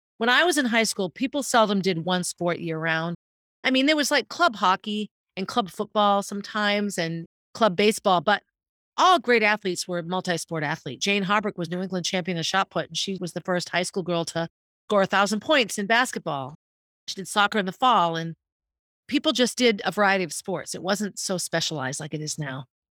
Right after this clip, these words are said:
The summer after my junior year, I continued my, I continued my running, training in the summer and running road races and that sort of thing. My senior year cross country, I had a really, I had a really rough pat-, well, I, I ran well. I ran really well in the beginning. I peaked much too quickly. We had a coach that did all the speed workout,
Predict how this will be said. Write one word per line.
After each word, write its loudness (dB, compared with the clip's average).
The -4
summer 2
after 2
my 0
junior 0
year, 2
I 2
continued -4
my, 2
I -6
continued -4
my 0
running, 0
training 2
in 2
the -2
summer 2
and -2
running -2
road 0
races -6
and -6
that -4
sort -4
of -8
thing. -6
My 2
senior 4
year 6
cross 0
country, 0
I 2
had 0
a -2
really, 0
I -4
had 0
a -2
really 2
rough 0
pat-, -2
well, 2
I, 2
I -4
ran 2
well. 2
I 2
ran -4
really 0
well 2
in -2
the -6
beginning. -4
I 0
peaked -4
much -2
too -4
quickly. -8
We -4
had 0
a -2
coach -2
that -12
did -6
all 2
the -6
speed -4
workout, -4